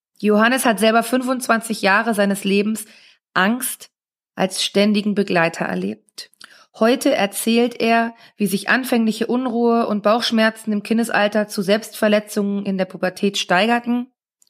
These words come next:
Panikattacken über mehrere Stunden nicht selten waren, Kliniken, Schlaflabore, Medikamente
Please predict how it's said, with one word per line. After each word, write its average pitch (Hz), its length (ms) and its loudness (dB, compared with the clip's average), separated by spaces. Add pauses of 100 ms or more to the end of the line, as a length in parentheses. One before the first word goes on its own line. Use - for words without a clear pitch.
(140)
Panikattacken 220 720 0
über 202 220 0
mehrere 233 440 0
Stunden 214 760 -2 (180)
nicht 175 260 -6
selten 202 460 0
waren, 190 400 0 (500)
Kliniken, 226 800 0 (120)
Schlaflabore, 208 1080 0
Medikamente 196 880 0